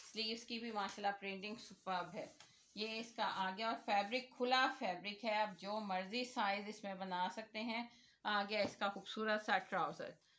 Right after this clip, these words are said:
ये इसका trouser आ गया और इसके साथ भी pure silk का दुपट्टा। आपको पता है सिल्क का दुपट्टा जहाँ आता है वहाँ पे prices चली जाती हैं ट्वेंटी सेवन हंड्रेड, ट्वेंटी एट हंड्रेड पे, लेकिन हम आपको दे रहे हैं only twenty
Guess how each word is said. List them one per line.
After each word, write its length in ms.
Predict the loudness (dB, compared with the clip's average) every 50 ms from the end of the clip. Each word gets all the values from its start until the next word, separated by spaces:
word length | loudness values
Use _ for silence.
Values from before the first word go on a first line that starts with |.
| _ _ -2
ये 140 | 2 2 2
इसका 260 | 2 2 2 4 4 4
trouser 480 | 4 4 4 4 4 4 4 4 4 6
आ 140 | 6 6 6
गया 160 | 4 2 2
और 160 | 2 2 0
इसके 300 | -2 -6 -8 -6 -4 -4 -4
साथ 360 | -2 0 2 2 2 2 0
भी 80 | -2 -8 -8
pure 280 | -6 -2 0 0 0 0
silk 320 | -2 -4 -8 -8 -8 -4 -2
का 120 | -2 0 0
दुपट्टा। 540 | -2 -4 -4 -4 -4 -4 -4 -2 0 0 0 0 -2 -8 -18 _ _ _ _ _ _ _ _ _ _ _ _ _ _ _ _
आपको 240 | -2 0 0 0 0
पता 200 | -2 -4 -2 0
है 80 | 0 0
सिल्क 300 | 0 -2 -4 -4 -4 -2
का 100 | -2 -2
दुपट्टा 500 | -2 -4 -4 -4 -4 -4 -2 0 2 2 2
जहाँ 280 | 2 0 0 2 2 2
आता 180 | 2 2 0
है 80 | 0 0
वहाँ 260 | 0 -2 0 2 2 2
पे 120 | 2 -2 -2 0
prices 440 | 2 4 4 4 2 0 -4 -4 -6
चली 220 | -6 -6 -4 -2
जाती 280 | -2 -2 -2 -4 -4 -4
हैं 200 | -2 -2 -2 -2 -2
ट्वेंटी 280 | -2 -2 -2 0 -2 -4
सेवन 440 | -4 -2 0 0 0 0 -2 -2 -4 -4
हंड्रेड, 300 | -6 -4 -2 -2 -2 -2
ट्वेंटी 340 | -4 -6 -6 -6 -6 -10 -10 -8
एट 400 | -6 -4 -4 -4 -4 -6 -8 -8
हंड्रेड 360 | -8 -6 -4 -4 -4 -4 -4
पे, 180 | -4 -4 -4 -4
लेकिन 300 | -4 -4 -6 -6 -8 -8 -6
हम 200 | -4 -4 -2 0 0
आपको 300 | 0 -2 -2 -4 -6 -6
दे 180 | -4 -4 -4 -2
रहे 100 | -4 -4
हैं 200 | -4 -2 0 0
only 440 | 0 0 -2 -2 -2 -2 -2 -2 -2
twenty 280 | -4 -4 -4 -4 -4